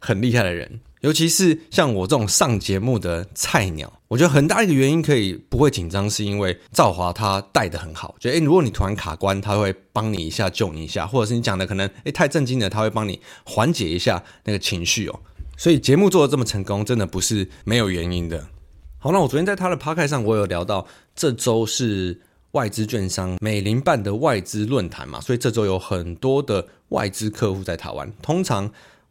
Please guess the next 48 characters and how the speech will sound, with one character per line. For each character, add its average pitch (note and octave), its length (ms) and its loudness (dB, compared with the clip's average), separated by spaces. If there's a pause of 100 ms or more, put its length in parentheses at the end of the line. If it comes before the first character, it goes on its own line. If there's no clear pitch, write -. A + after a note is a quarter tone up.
(120)
台 G#2+ 220 0
湾 D#3 300 2
我 G#2+ 120 -4
记 D3+ 140 -2
得 A2 100 2
应 A2 60 0
该 B2+ 100 0
是 C3+ 120 -6
三 E3 220 -4
月、 E3+ 120 0
六 E3+ 100 2
月、 D#3 80 4
九 F2+ 300 -4
月 B2 140 0
应 B2 80 0
该 A2+ 80 0
是 A#2 80 -4
比 - 60 -20
较 G2 120 0
大 G2 220 -2
的 F2+ 80 -6
季， G#2 220 -4
就 G2+ 100 -6
是 G2 80 -6
会 G#2+ 120 -2
有 D#2+ 80 -4
这 G2 80 -6
些 F#2 260 -2 (360)
外 A#2+ 180 0
资 G2 240 -6
办 F#2+ 220 -2
了 D#2+ 60 -8
很 D#2+ 80 -12
多 F#2 180 -2
的 F2 60 -2
论 F#2 180 -2
坛。 - 180 -16 (300)
这 D#3+ 160 0
个 A#2+ 100 2
应 C3+ 120 2
该 C3 120 2
我 G#2+ 80 0
多 G#2+ 140 0
人 - 20 0
都 G#2 60 -2
不 F#2+ 160 -6
知 - 160 -10
道。 E2+ 220 -4